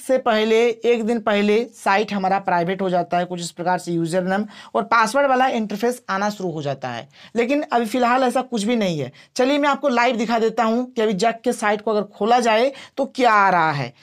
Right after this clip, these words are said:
ठीक है, अभी हमारा डायरेक्ट साइट खुलेगा, उसके बाद मैं आपको आगे बताता हूँ। जैसे ही अभी आप लोग जैक के साइट को खोलेंगे, तो यहाँ पर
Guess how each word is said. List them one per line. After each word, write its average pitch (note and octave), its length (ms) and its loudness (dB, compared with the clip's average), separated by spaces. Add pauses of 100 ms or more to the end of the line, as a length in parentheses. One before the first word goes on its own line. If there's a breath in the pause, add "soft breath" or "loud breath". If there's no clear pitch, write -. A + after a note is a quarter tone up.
(120 soft breath)
ठीक C4 140 -2
है, A3 280 0 (100)
अभी G#3+ 140 2
हमारा B3 320 4
डायरेक्ट A3+ 340 2
साइट G3+ 320 -2
खुलेगा, C#3+ 380 -2 (160 soft breath)
उसके G#3 220 -4
बाद B3 220 2
मैं A#3+ 120 0
आपको G#3+ 200 -2
आगे F#3 220 2
बताता D3 340 -6
हूँ। C3+ 220 -10 (480 soft breath)
जैसे A3 340 2
ही D4+ 60 2
अभी D4 140 4
आप D4 180 2
लोग D4 100 0
जैक C4 220 0
के C#4 140 0
साइट A#3+ 260 2
को C4+ 120 -2
खोलेंगे, A#3 540 2
तो A#3+ 160 -6
यहाँ B3 240 2
पर C#4 280 2